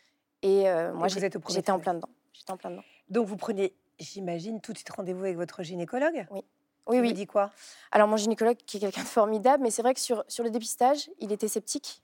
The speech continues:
Speaker 1: euh, par rapport à, à l'angoisse que ça peut créer, euh, euh, chez les femmes et au nombre de cas rares.
Speaker 2: C'est-à-dire que lui, il préconisait pas de se faire dépister, en fait, c'est ça ?
Speaker 1: Voilà, c'était plus, euh, dans, dans ce sens-là. Après, une fois, en fait, une fois que vous êtes dedans, hein, ce qui, il nous a très bien, euh,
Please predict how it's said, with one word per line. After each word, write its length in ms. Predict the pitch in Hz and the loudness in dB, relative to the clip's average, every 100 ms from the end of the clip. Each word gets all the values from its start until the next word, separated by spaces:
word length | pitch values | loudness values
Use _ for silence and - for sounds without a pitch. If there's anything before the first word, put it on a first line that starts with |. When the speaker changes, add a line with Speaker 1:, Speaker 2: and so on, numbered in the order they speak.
| - | -4
Speaker 1:
euh, 140 | 202 190 | -2 0
par 120 | 208 | 0
rapport 260 | 196 214 208 | 0 0 2
à, 100 | 196 | 4
à 120 | 196 | 4
l'angoisse 320 | 202 220 240 | 2 2 -2
que 80 | 202 | -6
ça 100 | 196 | -6
peut 120 | 190 | -8
créer, 340 | - 202 202 | -6 -2 0
euh, 220 | 190 175 208 - | 0 -2 -6 -8
euh, 80 | 208 | -6
chez 160 | - 196 | -6 -4
les 120 | 190 | -4
femmes 320 | - 208 214 | 2 2 2
et 120 | 185 - _ _ - | -2 -6 _ _ -10
au 120 | 208 | -4
nombre 180 | 208 208 | -2 -2
de 60 | |
cas 180 | 190 190 | -2 -4
rares. 340 | 185 233 294 _ _ _ _ | 0 0 0 _ _ _ _
Speaker 2:
C'est-à-dire 160 | 233 233 | 0 0
que 160 | 240 233 | 0 0
lui, 320 | 262 285 262 | 2 2 2
il 60 | 196 | -2
préconisait 540 | 240 - 233 214 220 | -6 -4 -4 -2 -4
pas 180 | - 269 | 0 0
de 60 | |
se 100 | - | 0
faire 160 | 208 202 | -4 -2
dépister, 420 | 196 226 - 262 | -2 -8 -6 -4
en 60 | 190 | -2
fait, 220 | - - | -4 -8
c'est 60 | 170 | -8
ça ? 140 | 208 240 | -10 -4
Speaker 1:
Voilà, 380 | 240 247 226 | 4 8 8
c'était 240 | 226 220 226 | 4 -2 -6
plus, 300 | - 240 254 | -4 -2 4
euh, 140 | 226 | 4
dans, 220 | 214 214 | 6 4
dans 160 | 214 226 | 4 0
ce 100 | 220 | 2
sens-là. 540 | 233 220 - 254 330 - | -2 -2 4 4 4 4
Après, 340 | 214 - 254 | 2 4 2
une 180 | 240 254 | 4 2
fois, 320 | - 285 262 240 | 6 6 6 2
en 60 | |
fait, 160 | - 214 | -2 0
une 60 | 226 | 2
fois 120 | 254 | 2
que 40 | |
vous 120 | 214 | 2
êtes 80 | 208 | 0
dedans, 260 | 196 202 269 | 2 4 6
hein, 160 | 233 | 4
ce 80 | 220 | 0
qui, 300 | - 190 120 | -6 -6 -4
il 160 | - 196 | -2 -2
nous 160 | 185 | 2
a 80 | 196 | 0
très 160 | - 214 | 0 -2
bien, 280 | 214 226 202 | 4 4 4
euh, 260 | 190 180 | 0 -4